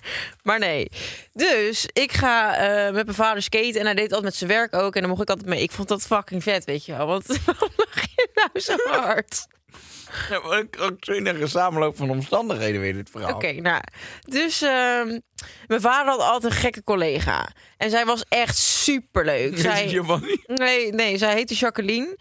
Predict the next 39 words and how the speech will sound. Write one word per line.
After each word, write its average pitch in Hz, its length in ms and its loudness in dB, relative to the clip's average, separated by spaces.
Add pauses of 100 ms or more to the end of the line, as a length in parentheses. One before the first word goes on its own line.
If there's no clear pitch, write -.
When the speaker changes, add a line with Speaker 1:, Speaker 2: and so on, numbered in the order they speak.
(260)
Speaker 1:
En 208 120 -4
zij 233 100 2
was 220 120 -2
echt - 260 0
heel 208 120 2
leuk. 170 260 0
Echt 220 260 2
een 202 160 0
leuk 226 240 0
wijf. 196 240 0
Ik 208 60 -4
kan 214 140 2
me 202 60 0
echt - 160 0
herinneren 220 400 0
dat 190 120 0
zij 214 180 0
altijd 247 340 0
voor 233 100 -4
feestjes 220 380 0
in 208 180 -2
was. 185 220 0
Met 202 120 -2
de 208 80 -6
marathon 214 460 0
en 196 120 0
zo, 196 180 0
weet 190 100 2
je 185 60 -4
wel. 196 100 0
Daar 190 160 -2
op 175 100 -6
de 175 80 -10
zaak 190 260 0
deden 180 180 0
ze 185 80 -6
altijd 170 300 -2
feestjes. 202 560 0
En 175 160 -2